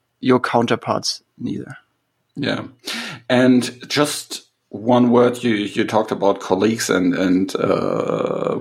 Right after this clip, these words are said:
Speaker 2: we talked about supervisors. The other piece, of course, is if you're a supervisor, dramatic effect on the, on your team, actually,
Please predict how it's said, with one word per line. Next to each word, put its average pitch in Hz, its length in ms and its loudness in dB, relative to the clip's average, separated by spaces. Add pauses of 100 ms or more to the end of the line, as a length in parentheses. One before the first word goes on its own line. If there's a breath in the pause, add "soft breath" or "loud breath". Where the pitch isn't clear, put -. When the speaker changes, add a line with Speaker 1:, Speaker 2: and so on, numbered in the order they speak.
Speaker 2:
we 95 80 4
talked 95 240 0
about 85 240 0
supervisors. 104 800 -2 (300 soft breath)
The 101 100 -2
other 143 320 2
piece, - 340 0
of - 220 -4
course, - 360 0
is - 240 -2 (120)
if 127 240 2
you're 120 180 4
a - 20 -2
supervisor, 85 840 0 (420)
dramatic 92 380 0
effect - 480 -4 (100)
on 87 560 0 (180)
the, - 380 -2
on 98 140 2
your 87 140 0
team, 85 460 0
actually, - 500 -10